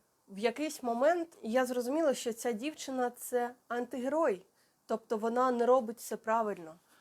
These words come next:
Вона думає виключно про те, щоб вбити кривдника і всіх, хто пов'язаний з ним. Тут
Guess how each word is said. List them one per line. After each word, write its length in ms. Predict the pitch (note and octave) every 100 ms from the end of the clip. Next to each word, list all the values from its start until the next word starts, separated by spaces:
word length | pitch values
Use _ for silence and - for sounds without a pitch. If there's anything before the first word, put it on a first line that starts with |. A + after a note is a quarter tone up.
| _ -
Вона 600 | F#3 G#3 A3 B3 B3+ B3 _ -
думає 560 | B3 D#4+ D4+ C4+ B3 -
виключно 540 | G#3 D4+ D4 C4+ C4 A#3
про 180 | A3 A3
те, 360 | C#4+ D#4+ F4 - _ _ _ _ _
щоб 420 | - - B3 - _
вбити 800 | - F3 F3 F3+ C#4 A3+ G3+ F3+ - _ _ _
кривдника 640 | - A3+ F3 F3 E3+ - - _ _ _ _ -
і 80 |
всіх, 420 | G#3+ - B3+ D4 -
хто 300 | _ - G#3+
пов'язаний 640 | G#3+ F#3+ F#3+ F3+ E3+ E3 -
з 100 | F3+
ним. 240 | F3+ G#3 _ _ _
Тут 360 | D4 D#4 B3+